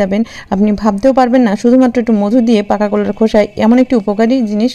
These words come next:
তৈরি হতে পারে। তার জন্য আপনাকে যেটা করতে হবে, নিয়ে নিতে হবে পাকা কলার খোসা। এখানে আমি অল্প একটু খোসা ছেড়ে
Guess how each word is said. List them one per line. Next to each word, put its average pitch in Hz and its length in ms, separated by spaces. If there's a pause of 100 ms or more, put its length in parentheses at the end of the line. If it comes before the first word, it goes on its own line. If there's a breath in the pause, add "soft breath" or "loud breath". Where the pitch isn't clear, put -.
তৈরি 202 220
হতে 190 200
পারে। 180 180 (480 loud breath)
তার 269 160
জন্য 320 180
আপনাকে 311 280
যেটা 294 140 (140)
করতে 233 260
হবে, 240 240
নিয়ে 214 140
নিতে 208 140
হবে 214 180
পাকা 202 200
কলার 208 280
খোসা। 240 280
এখানে 226 200
আমি 202 140
অল্প 196 180
একটু 202 160
খোসা 208 220 (680 loud breath)
ছেড়ে 240 220